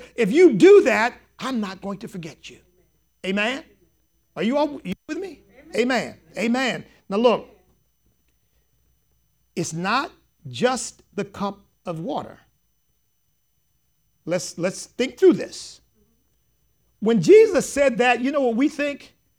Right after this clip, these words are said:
And prob-, probably most of us have these refrigerators now. They got a, a dispenser on it. You can push, push a cup up there,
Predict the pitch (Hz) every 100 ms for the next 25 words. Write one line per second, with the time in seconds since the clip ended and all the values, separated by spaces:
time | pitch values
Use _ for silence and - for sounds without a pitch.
0 | _ _ _ 175 247 269 226 254 226 226
1 | 226 226 151 151 190 175 196 175 151 220
2 | 165 202 175 160 190 185 175 185 180 175
3 | 156 160 131 147 - 262 190 196 190 190
4 | 185 185 190 151 _ _ - 220 - 254
5 | - - 247 220 165 214 214